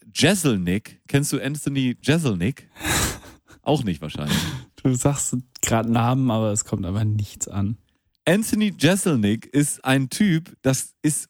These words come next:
Speaker 1: unglaublich, ja. So einer der Witze, die er macht, äh,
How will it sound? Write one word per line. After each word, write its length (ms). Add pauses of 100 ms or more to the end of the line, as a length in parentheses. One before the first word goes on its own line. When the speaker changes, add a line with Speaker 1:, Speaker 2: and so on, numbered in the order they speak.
Speaker 1:
unglaublich, 920 (100)
ja. 280 (560)
So 200
einer 280
der 160
Witze, 320
die 100
er 100
macht, 380 (360)
äh, 180